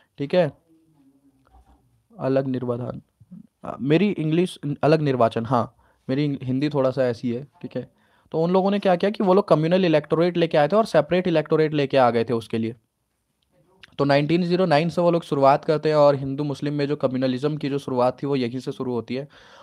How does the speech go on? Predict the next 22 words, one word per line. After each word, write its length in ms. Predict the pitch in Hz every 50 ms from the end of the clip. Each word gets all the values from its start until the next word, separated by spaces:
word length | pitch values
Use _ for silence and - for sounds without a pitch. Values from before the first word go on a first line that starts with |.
| - _
और 260 | 135 135 135 139 139
इसी 180 | 143 139 - 165
का 100 | 165 165
रिजल्ट 300 | 151 143 139 147 147 143
होता 200 | 143 123 - 139
है 60 | 139
कि 80 | 139 143
नाइनटीन 380 | 131 123 123 117 120 135 131
फ़ोर्टी 280 | 127 - 123 120 123 127
सेवन 240 | - 120 117 120 123
में 120 | 127 123
हमें 460 | 123 123 123 123 120 120 117 - -
भारत 280 | 123 120 117 117 120 -
के 140 | - 135 127
दो 440 | 120 123 123 127 123 120 - 78 - - - _ _ _ _ _ -
टुकड़े 240 | 135 - 131 127 127
देखने 260 | 131 120 117 123 120
को 100 | 120 117
मिलते 260 | 113 113 110 110 123
हैं, 80 | 123 - 123
पाकिस्तान 540 | 117 110 117 - - - 120 123 139 135
और 340 | 123 117 113 113 113 120 127